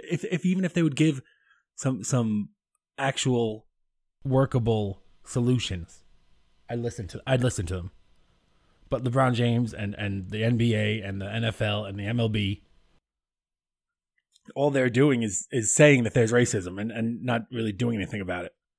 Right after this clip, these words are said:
Except for, um, possibly, from what I heard, boycotting games. That Milwaukee Bucks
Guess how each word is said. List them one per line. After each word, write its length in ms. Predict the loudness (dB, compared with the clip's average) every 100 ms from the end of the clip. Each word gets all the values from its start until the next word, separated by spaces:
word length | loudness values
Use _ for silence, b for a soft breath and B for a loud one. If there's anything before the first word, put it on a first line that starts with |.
| _ _ _ _ _ _ _ _ _ _ _ _
Except 380 | -4 0 0 2
for, 320 | -2 -2 -6 _ _ _ _ _ -10
um, 340 | -6 -4 -6 -6 -2
possibly, 560 | -2 -2 -4 -6 -8 -10 _ _
from 160 | -8
what 160 | -6 -4
I 40 |
heard, 200 | -4 -4
boycotting 460 | -2 -2 -2 -4 -2
games. 320 | 0 -2 -2
That 160 | -6 -2
Milwaukee 480 | 0 2 0 -2
Bucks 560 | -2 -2 -2 -8 -18